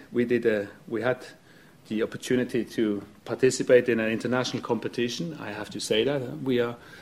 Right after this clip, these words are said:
<laughs> international competition for the extension of that museum across the street, which is the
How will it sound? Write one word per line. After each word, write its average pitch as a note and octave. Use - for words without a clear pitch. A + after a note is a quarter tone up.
<laughs> -
international G#2+
competition G2+
for A#2
the A2
extension A#2+
of G2
that G2
museum F#2
across -
the G2+
street, -
which G#2+
is G2+
the G2+